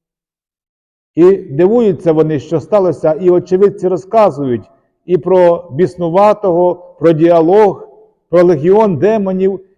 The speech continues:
і про те, як ці демони увійшли в свиней, і свинули по-, свині потім кинулися в море. І жителі Гадари злякалися. І що вони зробили?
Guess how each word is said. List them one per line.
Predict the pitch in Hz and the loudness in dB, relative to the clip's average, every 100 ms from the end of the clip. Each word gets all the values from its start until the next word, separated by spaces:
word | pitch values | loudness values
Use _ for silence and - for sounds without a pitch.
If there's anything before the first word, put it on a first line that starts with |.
| _ | _
і | 156 | -14
про | 147 160 | -4 -4
те, | 151 214 | 0 2
як | 190 180 - | 2 0 -2
ці | 180 | -2
демони | 175 190 180 170 | 0 0 -2 -4
увійшли | 165 151 - 180 | -4 -6 -2 -2
в | |
свиней, | 151 147 156 190 185 | -2 -6 -2 0 -2
і | 165 | -2
свинули | - 180 170 165 | -4 -6 -4 -6
по-, | 165 185 165 | -4 -8 -8
свині | - 185 175 | -2 -2 -2
потім | 143 175 180 156 | -4 -4 -4 -4
кинулися | 180 165 165 - 156 | -4 -4 -6 -4 -6
в | 160 | -6
море. | 170 175 120 90 90 _ _ _ _ _ _ _ _ _ _ _ | -4 -2 -2 -6 -12 _ _ _ _ _ _ _ _ _ _ _
І | 135 | -8
жителі | 139 196 190 180 | -2 0 0 -2
Гадари | 160 170 175 160 | 0 0 0 -2
злякалися. | 147 165 160 131 98 87 - 90 87 _ _ | -4 -4 -2 -2 -4 -10 -16 -18 -18 _ _
І | - 135 | -12 -12
що | - 180 | -6 -4
вони | 165 151 | -2 -4
зробили? | 131 135 180 180 180 | -6 -4 -2 -2 -2